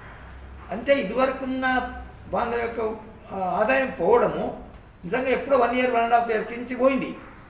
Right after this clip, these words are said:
ఏది ఏ-, మన ఎప్పుడు పడితే అట్లనే ఆటోలు మన ఈ అంటే నిజానికి ఇవన్నీ వీ-, ఆటో వాళ్ళు తర్వాత వేరే వాళ్ళు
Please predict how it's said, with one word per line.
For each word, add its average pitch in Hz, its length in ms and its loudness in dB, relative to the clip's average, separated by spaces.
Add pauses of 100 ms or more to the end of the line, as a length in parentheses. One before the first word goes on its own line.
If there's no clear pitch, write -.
(200)
ఏది 220 560 0 (100)
ఏ-, 214 240 2
మన 196 240 -2
ఎప్పుడు 190 380 -2
పడితే 226 240 0
అట్లనే 202 380 -4
ఆటోలు 196 420 0
మన 165 500 -2 (360)
ఈ 175 80 0 (480)
అంటే 185 140 -8
నిజానికి 240 720 -6 (760)
ఇవన్నీ 269 600 -2 (220)
వీ-, 226 280 -6
ఆటో 214 340 0
వాళ్ళు 247 380 0
తర్వాత 226 260 -4
వేరే 214 320 0
వాళ్ళు 226 600 -2